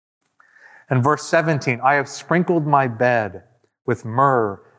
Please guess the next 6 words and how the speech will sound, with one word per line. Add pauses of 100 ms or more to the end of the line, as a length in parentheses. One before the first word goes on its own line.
aloes, (240)
and
cinnamon." (1040)
Bed
here
is